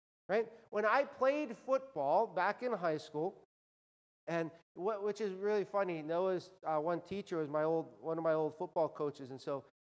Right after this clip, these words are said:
Noah's on homebound, and so he's been coming once a week, and he calls me Mister Sienkiewicz.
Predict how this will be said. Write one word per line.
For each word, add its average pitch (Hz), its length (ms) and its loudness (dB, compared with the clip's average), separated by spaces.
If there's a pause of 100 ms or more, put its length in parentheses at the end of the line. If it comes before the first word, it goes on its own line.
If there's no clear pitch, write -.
Noah's 175 260 4
on 160 120 2
homebound, 165 580 0
and 139 80 -8
so 147 140 -6
he's 170 140 -2
been 170 140 -4
coming 185 340 -2
once 165 240 -2
a 156 60 -6
week, 190 220 -2 (280)
and 180 80 -4
he 185 40 2
calls 226 320 2
me 226 140 0
Mister 202 320 -2
Sienkiewicz. 165 720 -6